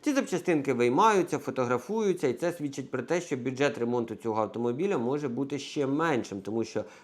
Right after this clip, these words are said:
бампер в зборі може коштувати на Jeep Cherokee в районі півтори тисячі доларів, а це суттєво зможе здешевшити вартість його ремонту, і це велика перевага.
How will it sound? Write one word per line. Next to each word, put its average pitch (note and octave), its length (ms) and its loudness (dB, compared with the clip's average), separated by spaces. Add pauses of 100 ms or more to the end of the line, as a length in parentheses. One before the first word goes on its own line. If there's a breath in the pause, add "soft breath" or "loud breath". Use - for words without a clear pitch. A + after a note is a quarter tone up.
бампер A2+ 460 4
в G2+ 40 -6
зборі D3 480 4
може A2+ 260 0
коштувати A2 520 -4
на G#2+ 100 -4
Jeep G#2+ 340 -6
Cherokee A2+ 260 0
в G#2 60 -4
районі A2 340 0
півтори A2+ 420 0
тисячі G2+ 440 -8
доларів, D3 520 2 (200 loud breath)
а B2 120 4
це C#3+ 180 0
суттєво C#3 720 2
зможе G#2+ 360 -2
здешевшити A2+ 760 -4
вартість A2 540 -2
його G#2 200 -2
ремонту, B2+ 420 -2
і G#2 60 -4
це C3 160 -2
велика A2 380 -2
перевага. F#2+ 520 -6